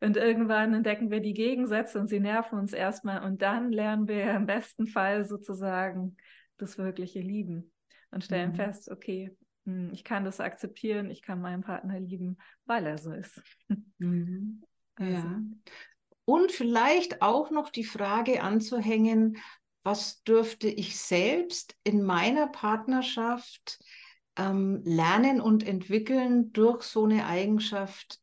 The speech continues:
Speaker 2: die ich eigentlich als störend empfunden habe. Ja,
Speaker 1: Mhm.
Speaker 2: also auch noch mal auf das eigene Wachstum zu gucken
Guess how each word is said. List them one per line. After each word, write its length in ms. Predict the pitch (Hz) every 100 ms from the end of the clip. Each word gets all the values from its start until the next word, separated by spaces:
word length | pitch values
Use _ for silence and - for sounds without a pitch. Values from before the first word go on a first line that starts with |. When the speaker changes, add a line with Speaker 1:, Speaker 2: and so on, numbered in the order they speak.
| -
Speaker 2:
die 120 | 202
ich 180 | 175 -
eigentlich 500 | 175 196 196 - -
als 160 | 180 180
störend 360 | - 160 165 175
empfunden 640 | 175 165 151 147 - 156
habe. 340 | 156 151 160 143 160 -
Ja, 140 | 165 180
Speaker 1:
Mhm. 40 |
Speaker 2:
also 180 | 180 -
auch 160 | 185 202
noch 120 | 214
mal 200 | 214 202
auf 100 | 196
das 240 | 185 185
eigene 480 | - 170 220 233 214
Wachstum 500 | 180 180 - - 220
zu 180 | 214 202
gucken 540 | - 220 233 226 226